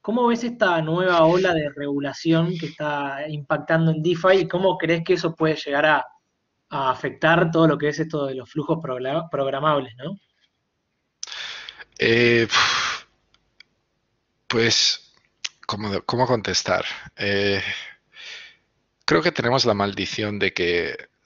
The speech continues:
Speaker 2: todos los que tienen poder ahora mismo son ancianos.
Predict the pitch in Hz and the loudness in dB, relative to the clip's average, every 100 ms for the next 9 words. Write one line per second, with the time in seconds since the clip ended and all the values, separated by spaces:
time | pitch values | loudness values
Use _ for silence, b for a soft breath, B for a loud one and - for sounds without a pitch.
0 | - - 104 101 - 92 92 - - - | -16 -6 -2 0 0 2 2 2 4 2
1 | - _ - - 104 95 _ _ _ _ | 0 _ -20 -10 -8 -8 _ _ _ _
2 | _ _ _ - 110 110 110 104 101 95 | _ _ _ -4 0 0 0 -2 -6 -8
3 | 90 _ _ _ _ _ - 98 101 139 | -12 _ _ _ _ _ -4 -2 0 0
4 | - - 135 98 101 107 - 147 - _ | -2 -8 -4 -2 -2 -2 -4 -6 -10 _
5 | b b b b b - 110 107 98 87 | b b b b b -4 -2 -2 -2 -2
6 | 95 85 - - - | -2 -2 -4 -6 -6